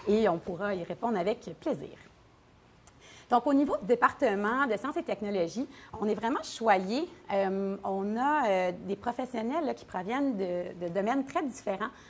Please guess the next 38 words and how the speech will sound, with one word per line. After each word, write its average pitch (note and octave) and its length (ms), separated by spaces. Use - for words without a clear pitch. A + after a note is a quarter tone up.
Donc, G3+ 200
autant D4+ 300
au - 20
niveau A3+ 320
de G#3+ 80
l'ingénierie, G3 800
euh, F#3+ 580
que A3+ 200
des, F#3 340
des E3+ 140
sciences G3+ 280
biologiques G#3 600
ou, C4 300
euh, G3 100
de, E3+ 320
des E3 80
sciences C4+ 280
physiques. G3 380
Donc, G#3 220
ça, - 160
c'est B3+ 60
vraiment G3+ 300
un A3+ 200
avantage G#3 600
parce - 240
qu'on A#3 320
peut, C4 360
euh, G3 120
collaborer, A3 720
on G3 80
peut G3 160
vraiment, G3+ 560
euh, F#3 100
partager, A3+ 720
euh, F#3 80
entre - 400
nous, B3 260
euh, G#3+ 80